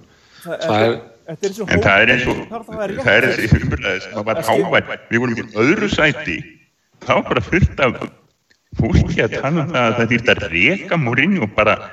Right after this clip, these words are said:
Speaker 3: ekki seinna en strax. Ég er alveg sáttur við það ef við, ef við, sko, ef að tímabilið endar þannig að, að það endar ekki nógu vel, endar jafnvel með því að við förum ekki í Evrópumeistaradeild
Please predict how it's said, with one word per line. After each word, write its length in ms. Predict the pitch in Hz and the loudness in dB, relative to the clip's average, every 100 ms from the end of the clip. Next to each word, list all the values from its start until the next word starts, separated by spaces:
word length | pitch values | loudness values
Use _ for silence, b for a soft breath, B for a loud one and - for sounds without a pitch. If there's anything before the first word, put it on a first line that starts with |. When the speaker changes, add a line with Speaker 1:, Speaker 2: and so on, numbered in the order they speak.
| B B | B B
Speaker 3:
ekki 400 | - 160 - - | -4 -4 -4 -8
seinna 300 | - 139 143 | -2 -2 -2
en 100 | 107 | -4
strax. 480 | 107 - 143 - b b b b | -6 -6 -8 -10 b b b b
Ég 100 | 113 | -2
er 140 | 185 220 | -2 -2
alveg 160 | 180 | -2
sáttur 240 | 170 151 147 | -2 0 0
við 100 | 147 | 2
það 140 | 127 | 0
ef 100 | 117 | 2
við, 160 | 120 120 | 0 -4
ef 160 | - 117 | 0 4
við, 160 | 120 120 - - - | 4 2 -4 -16 -16
sko, 240 | - 110 107 95 - b b b b | -2 2 2 0 -12 b b b b
ef 220 | 101 107 110 | 0 4 4
að 120 | - - - _ _ _ _ | 2 -4 -18 _ _ _ _
tímabilið 500 | - 139 160 - 104 | -8 -4 -2 0 2
endar 420 | 101 208 - - - | 2 2 0 -2 0
þannig 400 | 151 180 101 85 | 0 0 -2 -4
að, 180 | 90 90 | -4 -2
að 240 | 101 92 90 - _ _ _ _ | -2 -2 -4 -14 _ _ _ _
það 220 | - - 139 | -4 0 0
endar 220 | - - | 0 -2
ekki 120 | - | -2
nógu 220 | 92 87 87 | -2 -2 2
vel, 180 | 139 - - | 2 2 -2
endar 360 | 92 92 87 | -4 0 0
jafnvel 260 | 73 - 90 | 0 -2 -2
með 140 | 90 87 | -2 -2
því 100 | 85 | -4
að 120 | 85 | -2
við 80 | 85 | -2
förum 200 | 95 90 | 0 0
ekki 100 | 87 | -2
í 60 | - | 2
Evrópumeistaradeild 1120 | - - 104 101 - 107 101 104 101 92 | 4 4 -2 -4 -6 -6 -4 -4 -4 -4